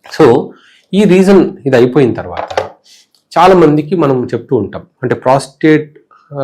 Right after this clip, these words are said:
గ్రంథి ఇన్ఫెక్షన్ వచ్చినప్పుడు ఫ్రీక్వెంట్గా స్పెర్మ్ రిలీజ్ చేయాలి అని. ఎందుకు రిలీజ్ చేయాలి అని చెప్తాం కదా, ఇది ఈ రీజన్ కోసమే.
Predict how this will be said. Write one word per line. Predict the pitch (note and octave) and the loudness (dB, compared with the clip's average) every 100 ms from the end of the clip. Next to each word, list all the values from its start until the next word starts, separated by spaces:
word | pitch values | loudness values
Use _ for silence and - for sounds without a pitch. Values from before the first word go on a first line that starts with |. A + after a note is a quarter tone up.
| B2 | -2
గ్రంథి | B2+ B2+ | 0 0
ఇన్ఫెక్షన్ | C3+ A#2+ A#2 C3+ - C3 A2 | -2 -4 -6 -8 -8 -6 -6
వచ్చినప్పుడు | - - G#2 - - C4 - _ _ _ _ _ - | -10 -14 -14 -6 -4 -4 -8 _ _ _ _ _ -2
ఫ్రీక్వెంట్గా | E3+ F3+ - D#3+ C#3 - C#3+ F#3+ A3+ _ _ - | 0 0 0 0 0 -2 -6 -6 -10 _ _ -20
స్పెర్మ్ | - A2 C#3 C#3+ | -4 0 2 2
రిలీజ్ | A#2 B2+ - A#2 | 2 -2 -4 -8
చేయాలి | G#2 F#2+ F2+ | -8 -8 -14
అని. | F2+ - _ _ _ _ C3 | -20 -20 _ _ _ _ 0
ఎందుకు | D#3 G3 G#3+ D#3+ | 0 0 0 2
రిలీజ్ | D3 D#3+ - C3 | 2 0 0 -2
చేయాలి | A#2+ A2+ G#2 A2+ - _ A2 | 0 -2 -6 -10 -12 _ -6
అని | A2 | -6
చెప్తాం | G#2+ - F2+ F#2+ | -6 -8 -14 -8
కదా, | G3 D#3 A#2 | -6 -6 -6
ఇది | C3+ C#3 | -4 -2
ఈ | C3 | 0
రీజన్ | B2 A#2+ G2+ | -2 -4 -8
కోసమే. | - - - | -12 -20 -20